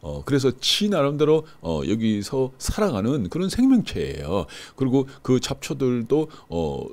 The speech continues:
디엔에이 유전자가 있습니다. 그 잡초들도, 어, 지조상들이 있습니다. 그리고 또 그 잡초들도 후손을, 어, 이렇게 그 저 전파하려고 그럽니다. 우리하고 똑같습니다. 우리하고 다를 게 아무것도 없어요. 근데,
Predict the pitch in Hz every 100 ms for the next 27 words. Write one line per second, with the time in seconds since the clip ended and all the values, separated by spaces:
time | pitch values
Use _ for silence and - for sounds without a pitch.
0 | - _ 107 113 120 120 104 139 175 123
1 | 82 65 - 95 101 71 82 110 - -
2 | - 139 139 139 - 147 139 135 147 156
3 | - - - 80 76 - 151 147 190 151
4 | 80 65 110 110 73 80 104 110 - 127
5 | 120 139 131 127 - - 165 139 139 135
6 | 160 - - - - 147 190 170 92 127
7 | 120 - 80 78 73 - - 82 78 -
8 | - _ _ _ _ - - 80 71 69
9 | 67 - 90 - 147 117 120 76 78 95
10 | 67 - - - 165 202 240 - - -
11 | 185 190 123 - - 92 - - - -
12 | 175 190 185 185 180 165 - 139 175 -
13 | 190 - - 185 196 220 - - 62 -
14 | 92 - - - 170 165